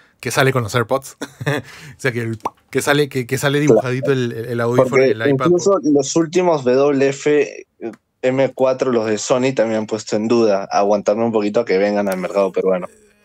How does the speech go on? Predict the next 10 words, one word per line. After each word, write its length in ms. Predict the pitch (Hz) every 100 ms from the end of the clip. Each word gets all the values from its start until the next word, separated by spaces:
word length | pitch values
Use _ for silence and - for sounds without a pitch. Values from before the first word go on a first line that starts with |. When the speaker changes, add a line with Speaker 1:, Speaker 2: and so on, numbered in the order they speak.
| _
Speaker 1:
Agosto. 560 | - 165 185 165 131 110 _ _ _ _ _ _ _ _ _ _ _ _ _ _
Speaker 2:
Por 160 | - 104
eso, 320 | 101 98 98 98
está, 260 | 98 113
Speaker 1:
Sí. 60 | 113
Speaker 2:
estoy 220 | 107 120
en 100 | 123
esa 180 | 131 131
disyuntiva 480 | 139 127 120 127 160
por, 200 | 165 131